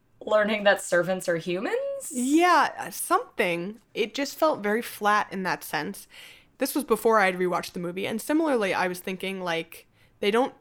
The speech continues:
Speaker 2: say much about the ogres. The ogres in the book are essentially villains point blank. You don't sort of learn about their inner life or, or how their society functions or anything. They're just, like, man-eating creatures. So it was strange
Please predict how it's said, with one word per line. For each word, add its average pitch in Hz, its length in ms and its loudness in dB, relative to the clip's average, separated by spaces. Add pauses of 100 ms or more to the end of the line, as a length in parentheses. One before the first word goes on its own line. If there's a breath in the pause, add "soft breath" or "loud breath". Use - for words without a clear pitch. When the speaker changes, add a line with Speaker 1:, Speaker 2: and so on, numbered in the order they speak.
Speaker 2:
say 208 260 -2
much 190 260 -4
about 175 360 -4
the 190 160 -8
ogres. 202 520 0
The 180 120 -2
ogres 226 320 0
in 202 100 0
the 185 60 -2
book 180 280 -2
are 175 120 -2
essentially 175 520 -4
villains 180 840 -6 (540)
point - 260 -4
blank. 185 420 -4 (540)
You 185 80 -4
don't 185 180 -4
sort 185 180 -6
of 175 140 -10
learn 170 340 -4
about 156 360 -4
their - 140 -8
inner 185 220 -10
life 302 480 -4
or, 175 500 -4
or 180 280 -10
how 175 180 -8
their 170 200 -8
society 285 520 -4
functions 196 460 -6
or 151 60 -6
anything. 180 360 -6
They're 175 120 -6
just, 175 220 -10
like, 170 180 -8
man-eating 175 800 -4
creatures. - 640 -12 (800)
So 269 220 4
it 269 80 2
was 285 140 -2
strange 240 960 -2